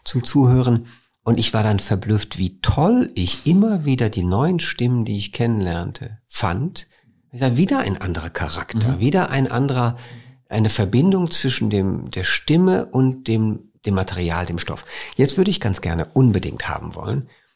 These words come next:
Speaker 1: dass Sie in, äh, anknüpfend an Ihre großartige Schuld und Sühne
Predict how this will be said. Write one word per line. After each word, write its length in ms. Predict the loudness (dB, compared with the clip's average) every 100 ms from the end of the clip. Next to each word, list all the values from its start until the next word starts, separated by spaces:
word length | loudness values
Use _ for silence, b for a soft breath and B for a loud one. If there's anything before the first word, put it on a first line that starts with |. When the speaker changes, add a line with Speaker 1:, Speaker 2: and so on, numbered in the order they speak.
| b -2
Speaker 1:
dass 200 | 0 2
Sie 120 | 2
in, 340 | 0 0 -4
äh, 420 | -6 -4 -4 -6 -12 -8
anknüpfend 680 | 0 2 2 0 0 -2 0
an 120 | -2
Ihre 260 | -2 -2 -4
großartige 1040 | -2 0 0 -2 -4 -4 -4 -4 -4 -2
Schuld 340 | 0 0 0
und 180 | 0 -2
Sühne 600 | 2 4 4 4 0 -4